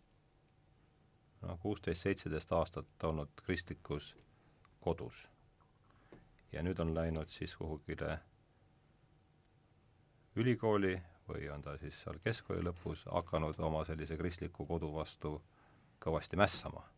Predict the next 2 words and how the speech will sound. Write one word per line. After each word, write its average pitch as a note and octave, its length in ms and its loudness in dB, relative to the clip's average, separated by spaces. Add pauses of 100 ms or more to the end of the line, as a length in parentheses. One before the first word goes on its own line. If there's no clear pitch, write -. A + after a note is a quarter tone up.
(1040)
Ja, D2+ 640 2 (1040)
aga E2 380 6